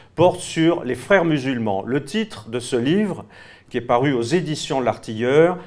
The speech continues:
c'est Le Projet. Le Projet avec un grand P, et le sous-titre est très explicite, La stratégie de conquête et d'infiltration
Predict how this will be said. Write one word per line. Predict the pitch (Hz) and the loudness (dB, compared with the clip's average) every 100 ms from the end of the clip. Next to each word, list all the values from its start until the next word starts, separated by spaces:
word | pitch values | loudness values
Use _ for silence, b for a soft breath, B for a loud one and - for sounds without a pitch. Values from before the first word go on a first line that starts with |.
| B | B
c'est | - - 156 156 - - | -10 -2 0 0 -4 -10
Le | 127 175 214 | 0 6 6
Projet. | 208 160 143 120 101 - - | 6 2 2 2 -4 -4 -8
Le | 135 | -6
Projet | 143 165 160 208 | -2 2 4 4
avec | 139 139 | 4 0
un | 127 | -4
grand | 117 139 135 | 0 0 0
P, | - 143 175 208 - B B B | 2 4 4 2 -2 B B B
et | 127 127 | 4 4
le | 135 | 2
sous-titre | 147 160 156 208 190 - | 0 -2 -4 -2 -4 -4
est | 110 | -8
très | - 160 135 | -2 0 0
explicite, | - - 120 117 - - 160 190 - - B B - | -4 -6 -8 -10 -12 -8 -4 -4 -6 -20 B B -2
La | 123 | -2
stratégie | 117 - 175 175 127 151 | 0 2 4 4 0 -2
de | 117 | -2
conquête | 123 - 196 185 170 131 139 | -2 2 0 4 4 4 -2
et | |
d'infiltration | 120 156 156 156 - 120 - 143 143 | 0 -2 0 -6 -4 -4 -4 -2 -2